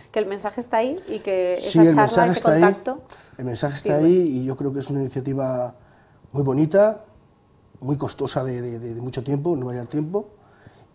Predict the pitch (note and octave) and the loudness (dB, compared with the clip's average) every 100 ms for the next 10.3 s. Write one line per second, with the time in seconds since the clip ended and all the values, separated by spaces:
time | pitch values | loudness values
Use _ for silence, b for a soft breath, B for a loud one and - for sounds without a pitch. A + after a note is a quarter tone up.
0 | - C3+ C3 B2 A#2+ A#2 A2+ F#2+ B2 C#3 | -6 -4 -2 -2 -2 -4 -6 -8 -6 -4
1 | C3+ A#2 - G#3 G3 G3+ _ - - B3 | -6 -12 -18 -18 -16 -18 _ -20 -12 -2
2 | C4+ C#4 B3+ A3+ A3 F#3+ G#3 F3+ F3 G3+ | -2 0 -4 -6 -8 -10 -12 -14 -12 -8
3 | F#3+ F#3 G3 G#3 G3+ G#3+ G#3 G#3+ G3+ F#3 | -6 -6 -8 -10 -10 -10 -8 -6 -6 0
4 | E3 C3+ E3 E3 D#3 D3+ E3+ G#3 F3 F3 | 0 6 8 8 6 2 4 4 4 2
5 | - - F3+ E3 - D3 C#3+ E3+ D3+ D3+ | 0 -2 -8 -10 -10 -6 -2 -2 0 0
6 | D3+ D3+ C#3+ C#3+ D#3+ D3+ - D3 - D3 | 2 0 -2 -4 -2 -4 -4 -8 -6 -6
7 | C3 C#3 C#3 C3+ C#3+ C3 C3 C3+ - C3+ | -6 -6 -4 -4 -4 -6 -10 -10 -8 -2
8 | E3 D#3 D#3+ D#3+ B B B B B2+ D3 | -2 0 0 -2 B B B B -8 -4
9 | C3 - C3 B2+ A#2+ - A#2 B2 A#2+ A#2+ | -4 -4 -6 -6 -8 -10 -10 -10 -10 -10
10 | A#2+ A#2+ A#2+ | -10 -12 -14